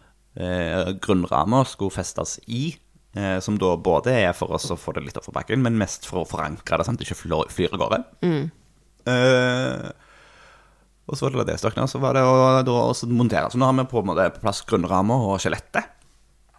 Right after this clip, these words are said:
Speaker 1: Eh, i dag så skal jeg fortsette litt med skjelettet,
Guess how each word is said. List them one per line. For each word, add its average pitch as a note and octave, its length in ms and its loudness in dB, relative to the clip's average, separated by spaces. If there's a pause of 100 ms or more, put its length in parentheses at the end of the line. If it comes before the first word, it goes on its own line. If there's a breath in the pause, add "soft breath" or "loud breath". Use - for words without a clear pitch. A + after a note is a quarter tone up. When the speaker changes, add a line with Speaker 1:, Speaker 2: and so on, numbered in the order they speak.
(480)
Speaker 1:
Eh, - 840 -2
i - 80 -10
dag - 240 0
så F2+ 120 -6
skal - 200 -10
jeg - 80 -18
fortsette - 640 -10
litt - 160 -6
med A#2+ 80 -2
skjelettet, - 380 -2